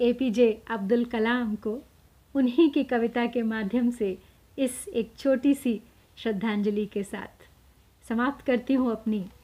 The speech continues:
यह प्रस्तुति। तो आइए सब साथ मिलके एक बार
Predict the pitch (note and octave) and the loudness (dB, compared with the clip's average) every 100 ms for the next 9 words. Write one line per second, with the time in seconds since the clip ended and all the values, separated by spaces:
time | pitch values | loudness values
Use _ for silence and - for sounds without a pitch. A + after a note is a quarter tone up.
0 | - G#3 F#3+ - G3 - A#3+ A#3 D#4+ F#4 | -8 -6 -6 -10 -12 -10 -10 -4 -4 -4
1 | - _ _ _ _ _ - C4 D4+ D#4+ | -8 _ _ _ _ _ 2 6 6 4
2 | C#4+ A3 - C#4 C4 D4 - B3 A#3+ A#3 | 0 -4 -2 2 2 2 0 0 4 4
3 | A3 F#3 A3+ A3+ | 4 2 -2 -2